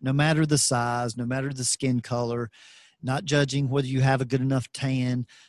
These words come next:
because it's not about how you look. It's about truly just feeling, being in this human body, and possibly taking time to go through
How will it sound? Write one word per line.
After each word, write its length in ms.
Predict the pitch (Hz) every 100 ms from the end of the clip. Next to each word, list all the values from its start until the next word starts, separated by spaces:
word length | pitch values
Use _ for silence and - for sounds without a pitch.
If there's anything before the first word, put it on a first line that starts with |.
| _
because 460 | 135 127 151 143 160
it's 200 | - -
not 240 | 147 175
about 520 | 175 160 156 147 - - _ -
how 260 | - 151
you 200 | 147 143
look. 640 | 127 131 170 120 - - - _ _ _
It's 180 | 135 139
about 460 | 143 151 151 151 _ _ _ _
truly 480 | - - 180 185 175
just 400 | 156 151 - -
feeling, 800 | - - 156 170 156 127 127 147 - _ _ _ _ _ _ _ _ _ -
being 480 | 110 147 165 156 151
in 220 | 147 147
this 320 | 139 127 -
human 300 | 156 151 147
body, 460 | 131 123 123 143 - _ _ _ _ _ _ 143
and 540 | 143 143 139 135 -
possibly 800 | - 156 175 170 151 156 143 147 - _ _
taking 400 | - 156 156 170
time 400 | - 160 156 151
to 120 | 143 131
go 380 | 143 143 143
through 480 | 123 139 147 143 131